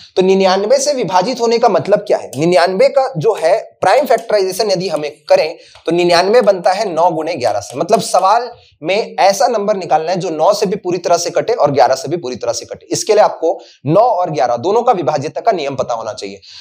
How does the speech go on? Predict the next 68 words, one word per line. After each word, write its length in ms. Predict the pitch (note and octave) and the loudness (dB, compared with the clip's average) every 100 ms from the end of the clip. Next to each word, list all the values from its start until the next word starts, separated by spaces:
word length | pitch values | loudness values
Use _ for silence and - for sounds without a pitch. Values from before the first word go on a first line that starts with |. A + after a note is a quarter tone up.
| - - | -6 2
तो 40 | |
देखिए, 260 | G#3+ B3 A3 | 2 4 2
सबसे 260 | F3+ - A3+ | 0 -2 0
पहली 240 | A#3 A#3 | 2 4
बात, 220 | G3+ A3 | 2 2
अगर 220 | F#3+ G#3 | 2 0
मैं 120 | A3+ A3+ | 0 -2
नौ 220 | F3+ G#3+ | 0 0
की 140 | A#3 A3+ | 0 0
बात 220 | F#3 - | 0 0
करूं 200 | D3+ G#3+ - - _ G3+ | -2 -2 -8 -20 _ -2
तो 60 | |
कहीं 220 | G3 G3+ | 0 0
ना 80 | A#3 | 0
कहीं 260 | A#3 B3+ G3+ | 0 0 2
ये 180 | A#3 A#3 | 0 0
संख्या 360 | - A3+ B3 B3 | -4 -4 -2 -2
नौ 180 | F3 F3+ | 0 -2
से 120 | G3+ | -2
तो 120 | G#3 | -2
कट 200 | E3+ D#3 | 0 0
रही 140 | E3+ | -2
है 60 | G3+ | -4
पूरी 180 | F3+ F#3 | -4 -6
तरह 180 | F3+ E3+ | -6 -8
से, 140 | A#3+ | -10
क्योंकि 300 | - E3+ G3+ | -6 -2 0
नौ 200 | E3+ F3 G3 | 2 2 4
कट 160 | G3+ | 2
जाएगा, 300 | F3 F#3+ A3 | 2 2 0
चार 340 | A3 F#3+ E3 F#3 | 0 2 2 2
छह 300 | - G3+ G3+ - _ - _ - - _ _ - - _ - | -4 -8 -10 -14 _ -20 _ -16 -16 _ _ -20 -20 _ -6
दस 260 | B2 F#3+ G3 | 2 4 2
होता 200 | F3+ G#3 | 4 4
है 60 | |
और 160 | G3+ A2+ | 4 2
आठ 240 | A#2+ F3 D#3+ | 0 0 0
जोड़ने 260 | F3 F3+ | -4 -4
पर 120 | F#3+ | -6
कहीं 180 | G#3 D#3+ | -4 -4
ना 80 | E3 | -4
कहीं 180 | E3 G#3 | -2 -2
ये 60 | |
कट 160 | - A2 | -2 -4
रहा 100 | G#2 | -4
है। 40 | |
तो 120 | - G3 | 0 2
देखिए, 240 | A#3 B3+ | 2 2
ग्यारह 320 | D#3+ D#3 F#3 | 4 6 6
से 140 | G#3+ G#3+ | 4 0
भी 100 | A3 | -2
कट 200 | A3 G#3 | -2 2
रहा 80 | G#3+ | 2
है 60 | |
क्या, 120 | G#3 | 2
देखते 280 | F#3+ F#3 - | -2 -4 -8
हैं। 120 | G3 - - - | -10 -12 -20 -8
ग्यारह 300 | A#2 D#3+ G3+ | 0 2 4
से 120 | A#3 A#3+ | 2 2
कटने 300 | A3 A3+ A3 | 0 0 0
का 100 | A3+ | 0
मतलब 380 | G#3 A#3+ F#3+ | 2 2 4
वैकल्पिक 480 | E3+ F3 G3+ G3 B3 | 4 4 2 2 -8
स्थानों 320 | - F#3 F#3+ | -6 -4 -4
पर 180 | G3+ A#3 | 0 -2
चार, 380 | - G3+ F3 A3 | -2 0 2 2
छह 320 | - A#3 A#3 | -2 -6 0
और 160 | G#3 | 2